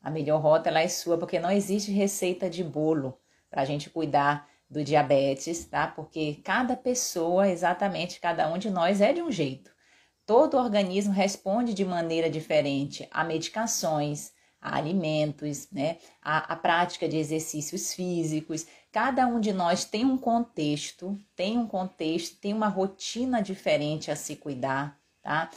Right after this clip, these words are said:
Então, é muito individualizado também esse processo do cuidado da glicose, tá ok? Porém, porém, é importante saber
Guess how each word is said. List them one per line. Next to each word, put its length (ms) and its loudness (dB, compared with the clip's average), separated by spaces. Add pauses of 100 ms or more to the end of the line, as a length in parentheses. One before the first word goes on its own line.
(380)
Então, 800 2
é 80 0
muito 520 2
individualizado 1040 2
também 580 -2
esse 240 -4
processo 560 0
do 140 -4
cuidado 840 2
da 160 2
glicose, 720 -6 (260)
tá 140 -10
ok? 460 -2 (280)
Porém, 760 2 (140)
porém, 640 0 (340)
é 140 -4
importante 560 2
saber 580 -2